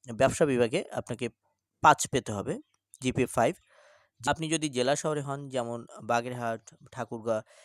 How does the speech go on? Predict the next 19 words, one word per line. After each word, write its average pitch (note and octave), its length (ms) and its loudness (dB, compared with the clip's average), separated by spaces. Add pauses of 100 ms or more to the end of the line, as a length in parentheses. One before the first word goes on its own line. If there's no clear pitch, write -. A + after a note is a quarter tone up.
(160)
এরকম D3 300 -4
জেলা C3 240 0
শহরের D3+ 400 -2 (140)
under-এ C3+ 260 -6
যদি B2+ 240 -8
হন, B2 200 -8
তাহলে D3+ 240 -4
আপনি, C3 360 -10
আহ, A#2+ 220 -8 (300)
চার B2+ 320 2
দশমিক C3 400 -6 (160)
পাঁচ A2 220 0
শূন্য, D#3 360 -10 (540)
ফোর D3 140 -6
পয়েন্ট C#3 240 -6
ফাইভ B2+ 300 -4
পেলেই C#3 220 -4
হবে। C#3 240 -4 (640)
আর A2+ 100 -8